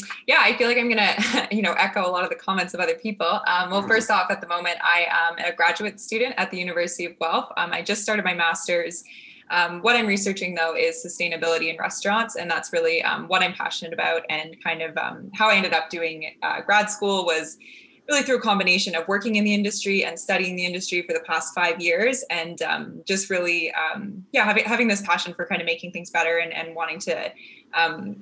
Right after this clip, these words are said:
Speaker 1: you know, improve process efficiency. And anyway, so I've ended up in grad school, <laughs> but I've, I've also had the pleasure of working for some really great brands in the last five years in restaurants and hotels both, and just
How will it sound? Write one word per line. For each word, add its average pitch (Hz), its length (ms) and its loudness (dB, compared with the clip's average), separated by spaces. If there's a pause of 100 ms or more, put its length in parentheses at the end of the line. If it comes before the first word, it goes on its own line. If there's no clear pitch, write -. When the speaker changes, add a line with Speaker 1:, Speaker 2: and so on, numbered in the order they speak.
Speaker 1:
you 110 80 -2
know, - 200 -2
improve 185 360 -6
process 214 360 -2
efficiency. 190 680 -6
And 156 240 -12
anyway, - 240 -8
so - 100 -4
I've 185 100 2
ended 247 180 4
up 214 120 0
in 175 60 -6
grad - 260 -2
school, - 240 -12
<laughs> 196 40 -2
but - 160 4
I've, 233 300 4
I've 208 200 6
also 220 180 6
had 202 140 4
the 196 40 0
pleasure 180 320 2
of 165 80 -4
working 165 280 -2
for 170 100 -2
some 190 140 -4
really 190 180 2
great 175 240 2
brands 156 340 -2
in 160 60 -10
the 156 60 -6
last 156 260 0
five 165 220 0
years 156 260 0
in - 80 -8
restaurants 156 500 -2
and - 80 -10
hotels 165 440 -4
both, 160 280 -2
and 175 80 -8
just - 360 -4